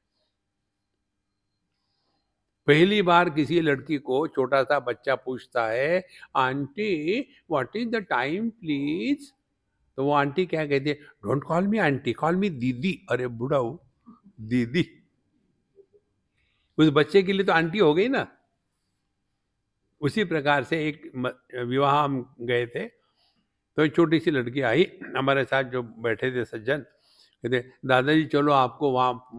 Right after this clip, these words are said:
पूजा में बुलाया है।" सबके सामने मुझे दादाजी मत कहो, अंकल कहो।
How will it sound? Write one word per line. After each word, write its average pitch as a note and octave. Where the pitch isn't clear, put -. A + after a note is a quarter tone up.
पूजा C3
में A#2+
बुलाया G#2
है।" -
सबके C3+
सामने C3
मुझे B2+
दादाजी A#2+
मत A#2+
कहो, -
अंकल A#2
कहो। F#2+